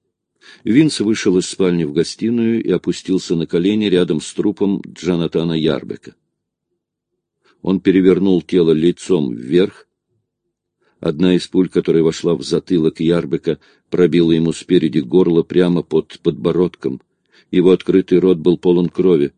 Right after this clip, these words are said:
Один глаз закатился, и виден был только белок.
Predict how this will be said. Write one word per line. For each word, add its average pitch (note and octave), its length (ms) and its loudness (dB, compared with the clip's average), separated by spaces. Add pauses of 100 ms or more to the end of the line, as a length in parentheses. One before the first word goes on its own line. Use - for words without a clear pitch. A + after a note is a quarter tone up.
(500)
Один F2+ 340 2
глаз F2+ 380 2
закатился, F2+ 840 -2
и F2+ 240 0
виден E2+ 400 0
был F2 180 4
только E2+ 320 0
белок. D#2 500 0